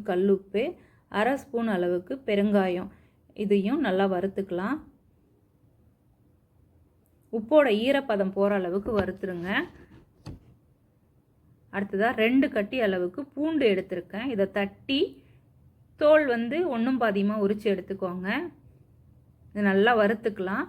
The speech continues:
இதை வந்து தனியா ஒரு கிண்ணத்துல வச்சுக்கோங்க. இப்ப மீதி இருக்கிற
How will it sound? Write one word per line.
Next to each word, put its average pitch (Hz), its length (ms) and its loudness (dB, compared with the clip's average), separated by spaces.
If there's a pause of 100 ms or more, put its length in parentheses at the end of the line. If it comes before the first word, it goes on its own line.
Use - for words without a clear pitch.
(560)
இதை 277 320 4
வந்து 226 160 0 (140)
தனியா 269 320 0 (120)
ஒரு 202 120 2 (380)
கிண்ணத்துல 226 400 0
வச்சுக்கோங்க. 190 560 -6 (2250)
இப்ப 220 160 -2 (100)
மீதி 294 320 2
இருக்கிற 202 240 0